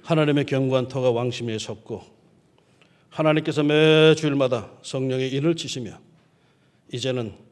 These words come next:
그릇을 찾고 계시는데, 하나님, 우리가 당신의 준비된 축복된 그릇이 되기를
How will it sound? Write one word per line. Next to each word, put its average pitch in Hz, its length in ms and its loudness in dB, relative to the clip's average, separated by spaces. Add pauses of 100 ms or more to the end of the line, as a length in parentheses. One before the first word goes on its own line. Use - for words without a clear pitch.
(160)
그릇을 139 340 -4
찾고 135 280 -10
계시는데, 101 580 -10 (920)
하나님, 104 420 -12 (720)
우리가 151 260 2
당신의 139 560 -2 (600)
준비된 117 640 -8
축복된 120 440 -12
그릇이 110 320 -10
되기를 107 440 -10